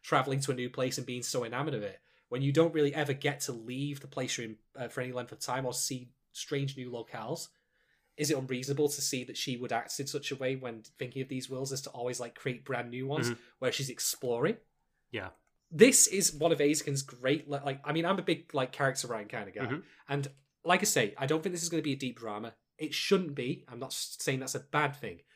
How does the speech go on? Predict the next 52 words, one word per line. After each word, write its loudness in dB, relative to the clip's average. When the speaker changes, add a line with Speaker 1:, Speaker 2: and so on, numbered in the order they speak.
Speaker 1:
But -4
that 6
doesn't 4
mean 0
there 6
aren't 2
things -2
that -6
you -4
can, -10
like, 0
read 0
into -4
and -6
pick -2
out 2
from 0
the 0
way 4
it's, -2
like, -2
involving -2
these -4
characters -2
and -8
what -4
they 2
want -4
to -8
get -2
out -6
of -8
the -2
animation -2
and -12
what -6
they -4
want -6
to -10
create 0
and -6
how 2
it -2
is -2
informed 0
from -6
their -2
worldviews -4
and -10
their -8
past -10
experiences. -8